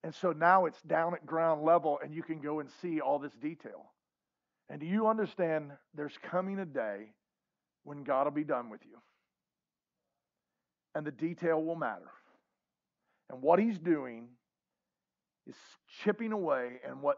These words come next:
you need to know is that my problems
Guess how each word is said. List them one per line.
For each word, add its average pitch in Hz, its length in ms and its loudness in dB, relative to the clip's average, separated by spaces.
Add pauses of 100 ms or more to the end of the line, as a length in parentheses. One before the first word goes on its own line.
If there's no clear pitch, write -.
you 139 200 -14
need 165 400 -6
to 202 80 -8
know 147 400 2
is 131 80 -10 (120)
that 135 160 -10
my 147 280 2
problems 151 840 0